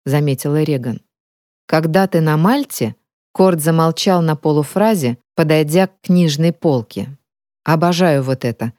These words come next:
сказал он, беря в руки томик с названием «Бесконечная шутка». «Бесконечная шутка». Роман американского писателя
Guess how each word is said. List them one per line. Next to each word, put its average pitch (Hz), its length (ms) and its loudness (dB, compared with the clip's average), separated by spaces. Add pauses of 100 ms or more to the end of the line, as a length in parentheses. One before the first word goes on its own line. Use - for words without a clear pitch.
(160)
сказал 131 580 -2
он, 190 240 2
беря 147 320 2
в 143 100 -2
руки 190 260 0
томик 165 340 -2
с - 80 -10
названием 147 640 -2 (220)
«Бесконечная 151 960 -2
шутка». 107 560 -6 (960)
«Бесконечная 277 880 -6
шутка». 147 560 -10 (560)
Роман 214 480 -2
американского 202 840 -8
писателя 220 760 -6